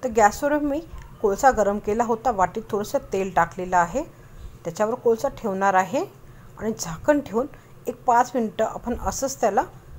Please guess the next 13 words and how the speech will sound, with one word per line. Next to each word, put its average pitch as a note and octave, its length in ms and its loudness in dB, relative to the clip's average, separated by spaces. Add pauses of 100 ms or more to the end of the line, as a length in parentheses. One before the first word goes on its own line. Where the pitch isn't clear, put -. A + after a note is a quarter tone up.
(560)
smoke E3 340 -4
देणार G3+ 280 0
आहोत. C#4+ 380 0 (2000)
इथे - 160 0
बिर्याणीला A3+ 540 2
छान C4+ 120 -2
smoke A#3+ 360 -2
बसलेला F#3+ 480 -2
आहे, A3+ 320 -2 (680)
तुम्ही E3+ 180 -6
इथे E3 160 -8
बघू D#3 280 -6
शकतात. - 580 -2